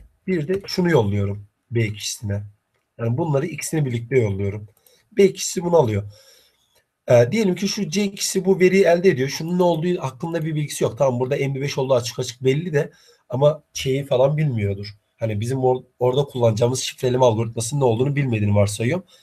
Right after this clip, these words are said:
Bir de oradaki şifreleme algoritması belli bir anahtarla yapılıyor. O anahtarı sadece A ve B kişisi biliyor. Geldi bunu sadece şuraya, e, şey yaptı. "Yarın ders yok." diye B kişisine yolladı.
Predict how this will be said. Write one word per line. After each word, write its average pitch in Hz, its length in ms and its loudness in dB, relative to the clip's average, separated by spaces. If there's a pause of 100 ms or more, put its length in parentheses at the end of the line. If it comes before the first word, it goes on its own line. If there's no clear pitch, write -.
(140)
Bir 131 100 -4
de 131 240 2 (140)
oradaki 123 420 0
şifreleme 135 380 0
algoritması 120 500 0
belli 123 220 0
bir 131 180 0 (600)
anahtarla 120 500 4
yapılıyor. 113 420 0 (280)
O 123 100 4
anahtarı 123 280 2
sadece 127 480 2
A 127 200 6
ve 120 160 2
B 127 140 6
kişisi - 300 -6
biliyor. 123 240 -2 (580)
Geldi 151 360 6
bunu 180 320 0 (720)
sadece 156 420 4
şuraya, 170 420 4 (840)
e, 110 380 4
şey 117 140 0
yaptı. 104 220 0
"Yarın 175 340 4
ders 175 240 4
yok." 131 180 0
diye 170 160 0
B 151 160 -2
kişisine - 300 -4
yolladı. 104 480 0